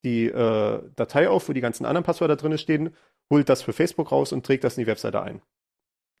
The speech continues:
Und genauso für alle anderen Dienste, für das Mailpostfach, für was nicht alles.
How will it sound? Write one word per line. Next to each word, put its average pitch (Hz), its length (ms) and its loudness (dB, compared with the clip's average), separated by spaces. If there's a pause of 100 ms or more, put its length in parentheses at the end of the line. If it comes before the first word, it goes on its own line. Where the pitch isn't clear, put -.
(360)
Und 135 160 2
genauso 120 320 2
für 117 100 -4
alle 117 260 -4
anderen 98 220 -6
Dienste, 104 400 -8
für 110 380 -2 (160)
das - 160 -10
Mailpostfach, 98 680 -6 (920)
für 107 500 0
was 107 160 -6
nicht 107 160 -10
alles. - 300 -12